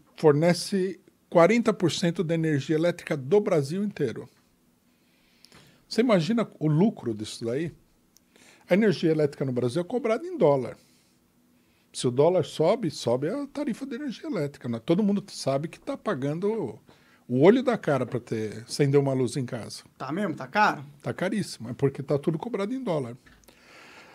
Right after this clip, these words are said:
Speaker 1: Agora, onde que existe essa boiada? Na França? Não. Na França não tem isso daí. Assim, a, o, o, o ambiente econômico já é todo dominado.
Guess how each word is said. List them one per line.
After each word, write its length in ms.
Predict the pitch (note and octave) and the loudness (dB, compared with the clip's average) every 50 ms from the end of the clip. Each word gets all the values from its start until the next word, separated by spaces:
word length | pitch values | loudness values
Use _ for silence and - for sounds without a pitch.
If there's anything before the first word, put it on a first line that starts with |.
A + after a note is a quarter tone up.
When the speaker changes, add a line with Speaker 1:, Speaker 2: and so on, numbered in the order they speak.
| - - _ _ _ _ | -20 -20 _ _ _ _
Speaker 1:
Agora, 340 | B3 A3 F#3+ G3 D#3+ D3 - - | -2 2 6 6 6 6 4 4
onde 260 | A3+ C4+ D#4+ E4 C4 | 2 2 4 2 2
que 100 | - A#3 | 2 2
existe 380 | G3 D3+ C3 D3+ C#3 C#3+ - D3+ | 2 2 2 0 -2 0 0 -2
essa 180 | C#3 - D3+ | -2 0 -2
boiada? 540 | C#3+ C#3 C#3+ C#3 C3 B2 A#2 A2 G2+ A2 B2+ - _ _ _ _ _ _ _ _ _ _ _ - | -2 -2 -2 -4 -4 -6 -12 -14 -14 -16 -18 -18 _ _ _ _ _ _ _ _ _ _ _ 0
Na 120 | C#3 - | 0 0
França? 560 | - - - E3+ G3+ A3 F#3 - - - A#2 - _ _ _ _ | 0 0 0 0 0 0 0 -2 -6 -10 -12 -14 _ _ _ _
Não. 240 | D#4 G#3+ G#2+ C#3 D#3+ - _ _ _ _ _ _ _ _ _ _ _ _ _ _ _ _ _ _ _ _ _ _ _ | -6 -4 -4 -6 -8 -14 _ _ _ _ _ _ _ _ _ _ _ _ _ _ _ _ _ _ _ _ _ _ _
Na 120 | - A2+ | -14 -12
França 360 | - - A#2 B2 C3 - G3+ | -10 -6 -6 -6 -6 -6 -8
não 180 | G#3+ D4+ E4+ D#4+ | -8 -8 -10 -8
tem 240 | - - F#3 F#3 G3+ | -6 -6 -6 -4 -6
isso 180 | D3 - - B2+ | -6 -8 -10 -14
daí. 260 | A2 A#2 A2+ A2 A#2 - _ _ _ _ _ _ _ _ _ _ _ _ _ _ _ _ _ _ _ _ _ | -14 -14 -16 -16 -20 -20 _ _ _ _ _ _ _ _ _ _ _ _ _ _ _ _ _ _ _ _ _
Assim, 240 | B2+ A2+ A2+ C#3 C3 | -10 -6 -4 -4 0
a, 140 | A#2+ B2+ C3 | 2 2 2
o, 560 | C3 C3 - C3 B2+ B2+ C3 B2+ A#2 A#2+ - - | 2 2 2 2 4 4 4 4 2 0 -2 -2
o, 580 | A#2 B2 B2 A#2+ A2+ A2 A2+ A2 G2 G2+ G#2+ - _ _ _ _ _ _ | 0 0 2 2 0 -2 -4 -4 -6 -8 -12 -14 _ _ _ _ _ _
o 100 | - - | 0 2
ambiente 380 | C#3+ D#3 D#3 E3+ F3 F3+ - - | 4 4 6 6 6 6 4 2
econômico 600 | D#3 - C3 B2 B2+ C#3+ F#3 A3 G#3 - - C3+ | -2 0 -2 -2 0 2 2 2 0 -2 -4 -4
já 120 | A2+ B2+ | -2 -2
é 40 | C#3 | -4
todo 320 | C#3 - D3+ D3 D3 E3 F#3 | -2 0 0 0 0 -2 -4
dominado. 720 | F#3 A3 A#3 D4 D#4+ B3 E3+ D#3+ E3 D#3+ A#2 G2+ - | -4 -4 -4 -4 -4 -2 -2 -2 -2 -4 -6 -10 -14